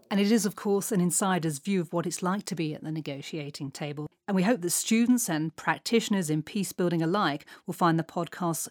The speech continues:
a useful resource as we navigate the often behind the closed door world of finding common ground between former foes.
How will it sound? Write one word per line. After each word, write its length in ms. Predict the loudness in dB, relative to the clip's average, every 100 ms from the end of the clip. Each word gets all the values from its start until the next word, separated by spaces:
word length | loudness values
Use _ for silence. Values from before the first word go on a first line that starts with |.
| -4
a 40 |
useful 460 | 0 2 0 0 0
resource 580 | 0 4 2 2 -6 -10 _ _
as 120 | -8 2
we 100 | 4
navigate 480 | 4 2 2 0
the 100 | 0
often 340 | -2 -2 -2 -2
behind 420 | -2 -2 -2 0
the 60 | -2
closed 640 | -4 0 2 2 0 -2
door 280 | 0 0 0
world 400 | 0 0 0 -4
of 100 | -8 -14 _
finding 400 | 2 4 4 2
common 340 | -2 -2 0
ground 440 | 2 2 2 -2
between 380 | -6 -6 -2 -2
former 340 | -4 -6 -6 -6
foes. 520 | -4 -6 -6 -10